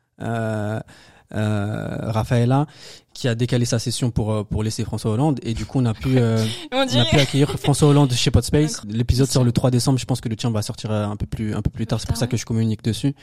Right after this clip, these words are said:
Speaker 2: Ouais.
Speaker 1: Et on s'est regardé, on est, on, avec Eddie, on a, on s'est dit, mais, euh,
Speaker 2: Dinguerie.
Speaker 1: frérot, c'est une dinguerie, là. On vient
Speaker 2: Ouais,
Speaker 1: de
Speaker 2: c'est une
Speaker 1: recevoir
Speaker 2: dinguerie.
Speaker 1: un, un ex-président. Euh,
Speaker 2: Ouais.
Speaker 1: on, ça fait six mois qu'on a lancé le truc.
Speaker 2: C'est fou.
Speaker 1: C'est une dinguerie. Là, il y a Matuidi qui vient le quatre.
Speaker 2: Mm.
Speaker 1: Euh, Oussama Yomi qui vient de tourner, euh, sans permission, euh, la,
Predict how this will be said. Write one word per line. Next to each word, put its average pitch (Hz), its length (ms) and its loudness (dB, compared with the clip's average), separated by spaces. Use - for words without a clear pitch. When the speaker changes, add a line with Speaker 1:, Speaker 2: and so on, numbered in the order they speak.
Speaker 2:
Ouais. 240 60 -6
Speaker 1:
Et 135 440 4
on 131 60 -2
s'est 117 100 0
regardé, 131 280 -6
on 127 80 -4
est, 113 60 -4
on, 113 220 -6
avec 113 220 -4
Eddie, 123 160 -4
on 135 60 0
a, 117 100 0
on 110 140 -4
s'est - 100 -10
dit, 113 100 -8
mais, 110 100 -6
euh, 110 40 -12
Speaker 2:
Dinguerie. 220 220 -6
Speaker 1:
frérot, 214 200 -6
c'est - 140 -14
une 110 40 -16
dinguerie, 131 320 -8
là. 113 200 -8
On 107 60 -12
vient 113 120 -6
Speaker 2:
Ouais, 113 60 -4
Speaker 1:
de 110 60 -8
Speaker 2:
c'est 110 60 -8
une 110 60 -6
Speaker 1:
recevoir 110 220 -4
Speaker 2:
dinguerie. 113 140 -8
Speaker 1:
un, - 20 -4
un 113 60 -4
ex-président. 117 640 -4
Euh, 107 520 -8
Speaker 2:
Ouais. - 180 -10
Speaker 1:
on, - 40 -12
ça 117 120 -6
fait - 100 -10
six - 200 -4
mois 127 140 -2
qu'on 127 160 -4
a 120 60 -2
lancé 120 200 -2
le 120 80 -6
truc. 156 320 -4
Speaker 2:
C'est - 140 -10
fou. - 180 -16
Speaker 1:
C'est 101 340 -12
une 98 120 -16
dinguerie. 135 400 -2
Là, 120 160 0
il 120 40 0
y 117 40 0
a 117 60 0
Matuidi 131 360 -2
qui 131 120 -8
vient 120 140 0
le 120 100 0
quatre. - 340 0
Speaker 2:
Mm. 240 160 -8
Speaker 1:
Euh, 117 320 -4
Oussama 131 340 2
Yomi 131 240 4
qui 123 120 -6
vient 123 100 2
de 120 40 -2
tourner, 123 280 2
euh, 117 240 2
sans 120 160 -4
permission, 123 500 2
euh, 117 40 2
la, 117 60 2